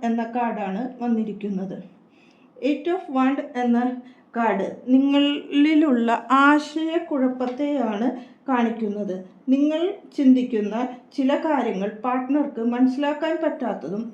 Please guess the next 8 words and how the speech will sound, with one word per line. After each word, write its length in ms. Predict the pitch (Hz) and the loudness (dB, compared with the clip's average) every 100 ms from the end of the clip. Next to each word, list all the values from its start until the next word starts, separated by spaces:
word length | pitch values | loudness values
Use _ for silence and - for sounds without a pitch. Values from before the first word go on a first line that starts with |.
| - | -8
തുറന്ന 560 | 277 277 285 294 339 339 | -4 0 2 0 -2 -4
ഒരു 160 | 262 254 | -4 -2
സംസാരം 760 | 269 247 240 - 262 247 285 - | -2 -2 -2 -2 -2 0 -2 -4
ഇല്ലാത്തതും 760 | 254 233 220 208 214 214 262 277 - | -2 -2 -2 -4 -4 -2 -2 -4 -6
ആണ് 340 | 233 202 202 - - - - _ - | -4 -2 -2 -4 -8 -20 -20 _ -2
കാണുന്നത്. 680 | 226 196 190 170 127 - - - - - - _ - | 0 0 -2 -4 -4 -8 -12 -20 -20 -20 -20 _ -4
ഇത്, 420 | 254 269 330 349 - | -2 0 2 0 2
ഏഹ്, 300 | 247 247 240 | 2 4 2